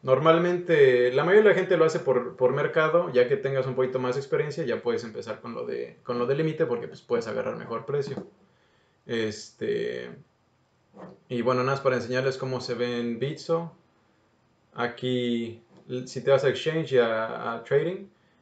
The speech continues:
aquí, no sé, Bitcoin, mm, aquí está la limitada y la de mercado. E incluso aquí ves, este,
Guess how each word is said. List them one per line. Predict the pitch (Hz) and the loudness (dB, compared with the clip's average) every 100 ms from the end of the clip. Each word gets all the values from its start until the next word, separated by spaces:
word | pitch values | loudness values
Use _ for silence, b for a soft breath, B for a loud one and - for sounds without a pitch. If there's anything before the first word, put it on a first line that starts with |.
| b _ | b _
aquí, | 117 107 120 113 120 - | -12 -8 -8 -8 -8 -12
no | 123 | -12
sé, | - | -8
Bitcoin, | 120 160 170 175 170 170 - - _ _ _ _ | -4 -4 -2 0 0 -2 -8 -18 _ _ _ _
mm, | 135 117 113 113 113 113 113 110 - | -14 -12 -10 -12 -12 -12 -12 -14 -16
aquí | 120 120 | -14 -10
está | 127 143 | -6 0
la | 127 | 2
limitada | 117 117 113 107 160 185 233 - _ _ - | 2 0 -4 0 0 0 -4 -10 _ _ -8
y | |
la | 113 | -4
de | 107 | -2
mercado. | 110 - - 117 123 - _ b b b | -4 -10 -8 -6 -8 -12 _ b b b
E | - | -8
incluso | 120 120 143 143 | -6 -2 -2 -2
aquí | - 135 | -2 2
ves, | 143 139 | 2 2
este, | 123 104 - 64 60 58 - | -4 -10 -10 -8 -8 -8 -12